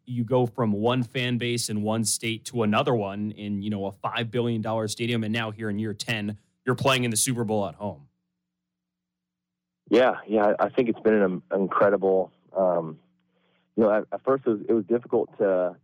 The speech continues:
Speaker 2: to realize, you know, that, that the team is, is moving kind of away from a market that's, that was so good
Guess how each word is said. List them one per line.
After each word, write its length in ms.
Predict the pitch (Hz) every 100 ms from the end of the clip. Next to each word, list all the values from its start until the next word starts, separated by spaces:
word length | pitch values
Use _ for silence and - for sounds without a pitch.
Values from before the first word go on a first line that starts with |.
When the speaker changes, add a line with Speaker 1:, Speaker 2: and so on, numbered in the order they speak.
| -
Speaker 2:
to 60 | 95
realize, 640 | 101 107 98 92 87 87 _ -
you 60 | 92
know, 160 | 90
that, 180 | 92 -
that 180 | 92 87
the 80 | 82
team 240 | - 104
is, 80 | 98 82 - 90
is 140 | 87
moving 500 | 92 104 104 101 98 _ _ _ _ _ _ -
kind 120 | 98
of 180 | 95 78
away 340 | 92 101 104
from 420 | - 98 92 85 -
a 80 | 92
market 400 | 98 98 92 85
that's, 420 | 80 _ 87 80 -
that 180 | 90 92
was 140 | 92 -
so 100 | 104
good 240 | 95 101